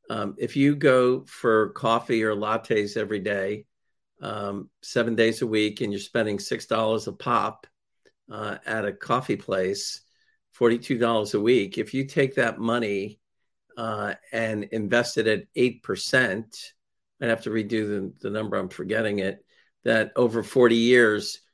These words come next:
you will accumulate, uh, two hundred and fifty thousand just by, um, by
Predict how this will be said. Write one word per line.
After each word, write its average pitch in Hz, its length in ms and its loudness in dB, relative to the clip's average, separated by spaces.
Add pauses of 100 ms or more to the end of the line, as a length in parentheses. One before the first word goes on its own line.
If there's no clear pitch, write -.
(160)
you 120 120 2
will 110 220 4
accumulate, 107 880 0 (160)
uh, 104 420 -6
two - 140 -4
hundred 110 240 -2
and 101 120 -6
fifty 107 300 -4
thousand 110 580 -4 (1300)
just - 360 2
by, 113 460 -2 (640)
um, 107 460 -8 (840)
by 107 360 -4